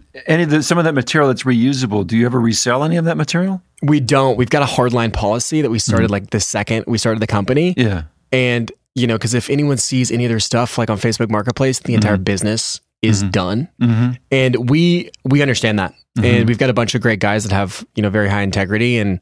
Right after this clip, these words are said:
Speaker 1: Mm-hmm.
Speaker 2: um, more than anything, it's just fun to donate it. And so, and so
Speaker 1: Mm-hmm.
Speaker 2: we, we hold by that, that motto.
Speaker 1: Now, um, do your, um, customers get a tax benefit for what they,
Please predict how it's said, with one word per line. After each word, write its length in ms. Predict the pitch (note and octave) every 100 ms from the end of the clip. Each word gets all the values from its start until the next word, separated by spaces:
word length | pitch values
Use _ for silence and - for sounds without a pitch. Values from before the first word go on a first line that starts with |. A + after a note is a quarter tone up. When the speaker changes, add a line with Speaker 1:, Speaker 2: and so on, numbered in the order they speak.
| -
Speaker 1:
Mm-hmm. 520 | A2+ G2+ G#2+ C3 -
Speaker 2:
um, 360 | A2 G#2 G2 F#2+ _ _ _ -
more 180 | B2+ C#3
than 140 | C3
anything, 260 | A#2 A#2 G#2
it's 80 | G#2
just 160 | A2
fun 320 | - - A2 A#2+
to 80 | F#2+
donate 320 | F#2+ A2+ F#2
it. 180 | E2 - -
And 160 | G#2
so, 340 | - G#2 G2+ G2 -
and 160 | A2 G#2
so 140 | G#2
Speaker 1:
Mm-hmm. 80 | G2+
Speaker 2:
we, 200 | A2 G#2+
we 160 | F2+ G#2+
hold 260 | G#2 G2+
by 180 | G2+ G2
that, 220 | F#2+ F#2 - -
that 140 | F#2+
motto. 280 | F#2 F#2+ F#2 - _ _ _ - - -
Speaker 1:
Now, 280 | D3 D3 - -
um, 500 | C3+ C3 B2 A#2 A2+ - _ - _ _ -
do 120 | D#3
your, 680 | D3+ D#3+ D#3+ D#3+ D#3+ - B2+
um, 600 | A#2+ A#2 A2 G#2+ - -
customers 460 | - D3+ - D3+ B2+
get 120 | C#3+
a 80 | A#2+
tax 320 | - C3 B2
benefit 420 | - C#3 C3 C#3+
for 220 | B2 B2+ A2+
what 300 | - A#2 -
they, 200 | A#2+